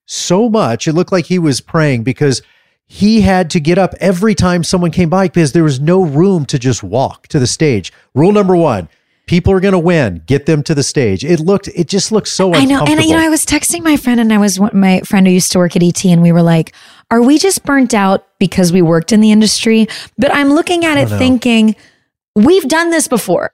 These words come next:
Speaker 2: I, I, we've been doing the Globes for decades. How do we not know?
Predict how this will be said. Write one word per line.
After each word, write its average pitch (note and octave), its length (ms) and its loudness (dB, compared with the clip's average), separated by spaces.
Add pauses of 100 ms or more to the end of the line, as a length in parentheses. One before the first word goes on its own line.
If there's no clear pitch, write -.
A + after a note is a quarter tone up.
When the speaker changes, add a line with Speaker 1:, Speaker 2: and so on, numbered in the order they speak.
Speaker 2:
I, - 380 -4
I, A#3 60 2
we've C#4 260 2
been E4 160 0
doing D#4 200 2
the D#4 80 -2
Globes C4+ 280 0
for C4+ 100 -2
decades. A3 500 0 (260)
How C#4 280 0
do F4 100 2
we D#4+ 140 0
not C#4+ 240 0
know? A3 320 0